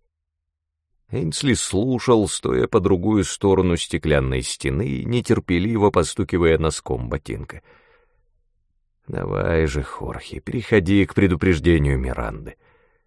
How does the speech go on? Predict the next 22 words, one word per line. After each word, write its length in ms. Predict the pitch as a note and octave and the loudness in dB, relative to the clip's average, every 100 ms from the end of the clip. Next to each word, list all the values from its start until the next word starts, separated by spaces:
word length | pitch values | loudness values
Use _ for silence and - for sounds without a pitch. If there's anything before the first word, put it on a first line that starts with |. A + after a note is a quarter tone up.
| _ | _
мысленно 560 | - - C#3+ - B2+ B2 | -6 -2 -2 2 4 6
подгонял 640 | G#2+ E2+ F2 D2+ B1+ C2 | 4 4 6 6 2 2
он, 340 | A#2+ B2+ B2+ D#2+ | 4 6 4 2
зная, 380 | B1 B2 C#3+ | 0 -2 -4
что 160 | B2 B2 | -2 2
допрос 460 | G#2 - E2 - - | 2 2 -4 -2 0
не 140 | A#2+ | 2
может 600 | G2+ G2+ G2+ E2+ E2+ - | 4 4 4 4 2 -2
продолжаться, 760 | E2 C2 B1 C2+ G#2+ A#2+ B2+ | -2 0 0 4 4 4 2
пока 320 | A2 G2+ D3 C3+ | 2 2 2 -2
Хорхе 480 | - C#3 B2+ C3 | 2 0 2 0
не 160 | B2 B2 | 4 4
информировал 800 | G#2 G2+ E2+ F#2+ G2+ F#2+ F#2+ E2+ | 6 4 4 6 6 6 6 6
Мэгги 320 | F2 E2 E2 | 2 4 2
Торн 400 | - E2+ D#2+ D#2+ | 2 2 4 4
о 40 | |
ее 240 | D2+ C#2+ C#2 | 2 2 0
правах, 560 | - B1+ C#2+ A2 A#2+ | 0 0 4 2 2
включая 640 | - - E2 A2 B1+ B1+ - _ _ - | -4 -4 -2 2 2 2 -2 _ _ -4
право 380 | - D2 C2 C2 | 2 2 2 0
на 160 | C#2 | -2
адвоката. 580 | C#2 - - - - | -2 -6 -8 -12 -12